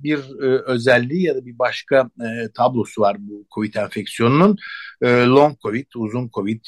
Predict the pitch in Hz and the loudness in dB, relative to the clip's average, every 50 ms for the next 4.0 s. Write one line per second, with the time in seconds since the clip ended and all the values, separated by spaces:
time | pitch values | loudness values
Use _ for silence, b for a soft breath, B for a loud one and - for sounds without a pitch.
0 | - - 95 107 104 101 104 104 104 98 101 101 98 98 95 95 95 90 - 101 | -16 -10 -8 -6 -6 -6 -6 -8 -8 -10 -12 -12 -14 -16 -18 -20 -20 -14 -10 -6
1 | 98 117 131 143 170 - - 139 120 110 110 113 110 110 110 113 110 113 110 107 | 0 4 4 4 4 2 0 0 0 2 0 0 -2 -2 0 0 0 0 0 0
2 | 110 113 113 117 113 117 113 113 110 107 110 110 127 151 170 151 - 117 113 110 | 2 4 4 4 6 6 4 4 4 2 0 0 0 -2 -2 -4 -8 -8 -10 -10
3 | - - 123 110 - - - 113 110 113 117 117 113 - - 117 143 180 185 | -8 -6 -6 -6 -4 0 2 2 2 2 2 -2 -4 -4 -2 2 4 2 2